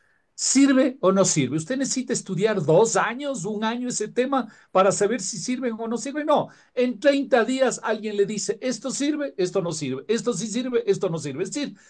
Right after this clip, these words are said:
en un mes deberíamos tener un plan de racionalización de las entidades públicas y entonces en un mes nos suben el iva, ok, pero también en un mes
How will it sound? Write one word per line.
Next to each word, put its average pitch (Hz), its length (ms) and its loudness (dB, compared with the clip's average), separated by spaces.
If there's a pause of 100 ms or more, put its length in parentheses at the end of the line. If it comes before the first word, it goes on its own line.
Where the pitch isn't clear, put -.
(240)
en 220 160 6
un 262 200 4
mes 208 420 0 (140)
deberíamos 180 600 4
tener 160 360 -2
un 135 220 -10
plan 190 520 4 (220)
de 147 100 2
racionalización 147 1200 0 (240)
de 131 80 -4
las 135 220 0
entidades 135 760 -2 (240)
públicas 175 840 2 (580)
y 175 160 0
entonces 185 760 0
en 127 200 -4
un 254 180 0
mes 226 440 -4
nos 123 240 -4
suben 294 400 0
el 277 140 0
iva, 247 300 -2
ok, 214 220 0 (1500)
pero 214 560 4 (180)
también 180 580 0
en 165 120 -4
un 208 180 -4
mes 156 360 -6